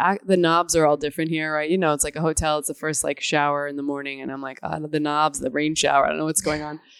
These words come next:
Speaker 1: And then I, like, tipped the knob and it went cold. And I was like, "Oh," and I just went to go turn it back to hot. And then I,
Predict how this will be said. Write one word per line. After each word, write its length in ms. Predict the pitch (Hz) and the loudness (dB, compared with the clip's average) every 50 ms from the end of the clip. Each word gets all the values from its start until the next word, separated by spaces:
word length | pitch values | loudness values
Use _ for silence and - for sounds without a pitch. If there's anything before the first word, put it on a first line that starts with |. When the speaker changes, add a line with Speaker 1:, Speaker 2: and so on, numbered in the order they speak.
| - - _ - | -20 -20 _ 0
Speaker 1:
And 100 | 165 165 | 2 4
then 80 | 165 | 4
I, 100 | 165 160 | 4 4
like, 260 | 160 156 156 156 _ - | 2 2 0 -2 _ 0
tipped 280 | - - 180 - _ | 2 2 2 2 _
the 100 | - 165 | 4 4
knob 340 | 156 160 160 165 160 151 139 | 6 6 6 6 6 4 4
and 80 | 143 139 | 2 -2
it 80 | 135 | -4
went 200 | - 151 147 - | -4 -6 -6 -4
cold. 360 | - - 165 160 165 160 147 | -2 0 0 2 2 0 0
And 100 | 143 143 | -2 -2
I 60 | 139 139 | -2 -2
was 120 | 143 - | -2 0
like, 260 | 151 143 - - - _ _ _ _ _ _ _ - | 0 0 -2 -4 -10 _ _ _ _ _ _ _ 4
"Oh," 220 | 233 269 262 190 | 6 6 8 8
and 120 | 156 151 151 | 6 6 4
I 80 | 156 | 2
just 160 | 151 160 151 | 0 -2 -2
went 140 | - 160 151 - | -2 -4 -4 -4
to 60 | 165 | -4
go 120 | - 151 | -4 -4
turn 160 | - 170 156 | -4 -4 -4
it 80 | 151 135 | -2 -2
back 160 | 135 135 - | -2 -2 -2
to 60 | - | -4
hot. 380 | - - - 185 170 151 - - _ - | -10 -6 -2 0 2 2 0 -2 _ -4
And 120 | 160 156 | -2 -2
then 140 | 156 151 151 | -2 -2 -2
I, 140 | 151 147 | -4 -6